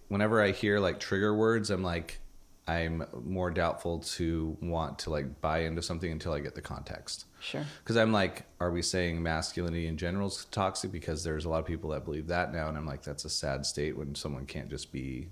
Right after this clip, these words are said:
Speaker 1: their
Speaker 2: No, it's the type of
Speaker 1: thing.
Speaker 2: masculinity that they're
Speaker 1: The to-,
Speaker 2: referencing.
Speaker 1: right, not masculinity in
Speaker 2: In
Speaker 1: general,
Speaker 2: general.
Speaker 1: toxic, whatever.
Speaker 2: Yeah.
Speaker 1: Yeah. So I wanted to get context on that, and those
Speaker 2: Okay.
Speaker 1: were the three things
Speaker 2: I
Speaker 1: that I
Speaker 2: can't,
Speaker 1: saw.
Speaker 2: I can't place who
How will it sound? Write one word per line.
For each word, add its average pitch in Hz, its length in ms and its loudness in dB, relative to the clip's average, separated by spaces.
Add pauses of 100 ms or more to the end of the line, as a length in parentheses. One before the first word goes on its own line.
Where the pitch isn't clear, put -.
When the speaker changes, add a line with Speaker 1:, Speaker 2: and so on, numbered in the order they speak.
(120)
Speaker 1:
their - 340 -6 (140)
Speaker 2:
No, 190 200 2
it's 147 160 0
the 190 120 2
type 156 260 2
of 156 60 2
Speaker 1:
thing. 156 40 2
Speaker 2:
masculinity 131 720 -2
that - 220 -6
they're 113 240 -4
Speaker 1:
The - 80 0
to-, 127 140 2
Speaker 2:
referencing. 139 540 -2
Speaker 1:
right, 90 220 4
not 117 240 6
masculinity 113 480 4
in 101 60 6
Speaker 2:
In 98 60 2
Speaker 1:
general, 98 320 6
Speaker 2:
general. - 180 0
Speaker 1:
toxic, - 720 2 (260)
whatever. 87 240 2
Speaker 2:
Yeah. - 200 2
Speaker 1:
Yeah. 90 240 4 (340)
So 131 180 8
I 123 80 10
wanted 131 240 6
to 117 60 4
get 107 160 4
context 98 500 2
on 80 140 0
that, 71 320 0 (220)
and 101 120 2
those 110 140 6
Speaker 2:
Okay. - 20 4
Speaker 1:
were 104 160 4
the - 40 -2
three 92 200 0
things 69 420 -2
Speaker 2:
I - 80 0
Speaker 1:
that - 40 -2
I - 40 0
Speaker 2:
can't, 220 120 2
Speaker 1:
saw. - 120 2
Speaker 2:
I 175 100 0
can't 208 260 0
place 190 320 0
who 165 680 2